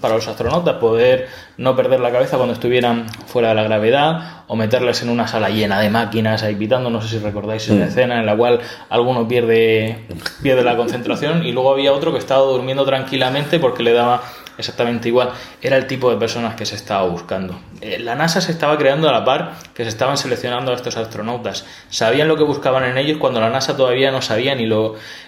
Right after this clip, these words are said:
Speaker 1: ni lo que iba a hacer. Y en esto, The Rise of Staff, eh, Elegidos para la Gloria, lo digo tanto porque la he visto más en versión original y ya me he
Speaker 2: Ujú.
Speaker 1: quedado con el título, con el título original. Elegidos para la Gloria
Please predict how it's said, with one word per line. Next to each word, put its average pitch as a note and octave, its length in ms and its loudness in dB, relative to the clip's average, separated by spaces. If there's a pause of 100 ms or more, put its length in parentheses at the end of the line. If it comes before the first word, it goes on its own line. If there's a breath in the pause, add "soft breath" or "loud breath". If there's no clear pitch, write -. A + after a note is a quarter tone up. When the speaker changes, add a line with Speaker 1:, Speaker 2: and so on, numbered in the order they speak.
Speaker 1:
ni A2+ 140 -4
lo G#2+ 120 -2
que A2 60 -4
iba A2 120 2
a - 40 0
hacer. A2 400 -2
Y B2 180 -2
en A#2+ 100 -2
esto, D#3+ 560 4
The A#2+ 120 2
Rise B2 140 0 (100)
of B2+ 80 -2
Staff, C#3+ 340 2
eh, A2+ 380 4
Elegidos B2+ 340 -2
para B2+ 240 0
la A#2 60 2
Gloria, C3+ 360 0
lo G#2+ 140 -4
digo C3 180 0
tanto D3+ 280 -2
porque A#2+ 200 -4
la A#2 60 2
he C3+ 40 2
visto D3+ 300 0
más D3 280 -2
en C3 100 -6
versión C#3 280 -2
original C#3+ 460 0
y C3+ 40 6
ya B2+ 80 2
me B2+ 60 4
he - 20 4
Speaker 2:
Ujú. B2+ 80 4
Speaker 1:
quedado C#3 160 4
con C3 120 4
el A#2 100 -2
título, C3 480 -2 (440 loud breath)
con B2 160 2
el A#2 140 0
título B2 340 2
original. B2+ 600 0 (680)
Elegidos B2 460 0
para C3+ 180 0
la B2 120 4
Gloria B2 420 2